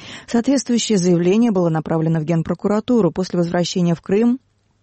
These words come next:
Захтей заключил сделку со следствием, одним из условий которой был отказ от независимых адвокатов. Гособвинение просило для него семь лет колонии строгого режима.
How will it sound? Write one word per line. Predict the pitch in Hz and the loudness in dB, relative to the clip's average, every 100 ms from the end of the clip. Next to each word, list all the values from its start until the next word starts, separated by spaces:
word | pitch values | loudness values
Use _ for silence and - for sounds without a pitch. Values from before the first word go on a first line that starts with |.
| _ - - - - | _ -20 -20 -20 -8
Захтей | - 214 - 254 | -2 -2 0 0
заключил | 240 226 220 240 - | 0 -2 0 0 -2
сделку | 196 190 220 196 214 | -4 0 0 0 -4
со | 220 | -4
следствием, | 220 233 202 - - 160 160 | -2 0 0 -2 -2 0 0
одним | 170 180 190 | 0 2 2
из | 185 | 0
условий | 190 233 240 | 0 0 0
которой | 226 214 208 | -2 -2 0
был | 202 208 | 0 0
отказ | - 202 - 190 220 | -2 -6 -2 -4 -2
от | 202 | -2
независимых | 185 165 156 160 - 180 175 | -2 0 2 0 0 -2 0
адвокатов. | 175 185 - 160 143 - - - - | -2 -2 -2 -4 -4 -10 -20 -20 -4
Гособвинение | 247 269 269 214 220 196 233 220 | -2 0 0 2 2 4 2 0
просило | 196 185 190 175 | -2 -2 -2 -2
для | 165 165 | 0 0
него | 170 175 170 | 2 0 -2
семь | - - 190 | -4 -2 0
лет | 180 170 | 2 0
колонии | - 170 160 160 156 156 | -2 0 2 0 -2 -4
строгого | - 151 147 151 156 | -4 -4 -2 -2 0
режима. | 170 165 156 139 | 2 0 -2 -4